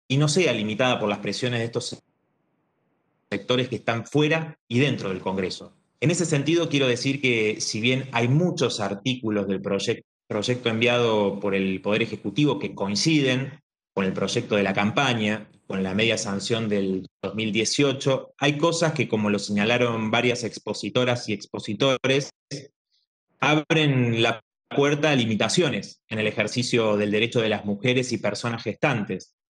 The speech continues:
Bajo la forma de objeción de conciencia, no se puede dejar abierta la puerta a que poblaciones enteras queden sin acceso a la interrupción voluntaria del embarazo, como sucede en Uruguay. Otra cosa que también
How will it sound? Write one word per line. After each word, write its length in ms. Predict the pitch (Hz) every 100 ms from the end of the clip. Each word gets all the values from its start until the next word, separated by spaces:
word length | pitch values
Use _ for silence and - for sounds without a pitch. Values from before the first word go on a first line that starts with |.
| _ -
Bajo 300 | 117 - 113
la 140 | 113
forma 380 | - 151 147 131
de 80 | 117
objeción 480 | 117 113 - 135
de 100 | 131
conciencia, 600 | 123 131 127 156 156 156 139
no 120 | 143
se 140 | 143
puede 560 | 127 143 139 131 120 107
dejar 300 | 110 - 127
abierta 400 | 123 127 123 120
la 160 | 113
puerta 480 | 123 123 131 131 - _ _
a 180 | 113 -
que 80 | 107
poblaciones 560 | 117 110 110 139 127 - _ 131 131
enteras 560 | 113 107 107 143 143 143
queden 300 | - 143 131
sin 220 | - 143
acceso 460 | 120 - 147 143 135
a 40 |
la 80 | 110
interrupción 580 | 104 101 104 101 127 123
voluntaria 520 | 110 104 101 120 123
del 120 | 107
embarazo, 760 | 101 104 113 127 - 143 147 - _ _
como 240 | 113 110
sucede 440 | 107 107 113 127 117
en 100 | 107
Uruguay. 500 | 104 120 120 92 - _ _ _ - _
Otra 320 | 175 175 160
cosa 500 | 185 165 - 139 143
que 120 | 107
también 800 | - 104 123 147 131 127 131 -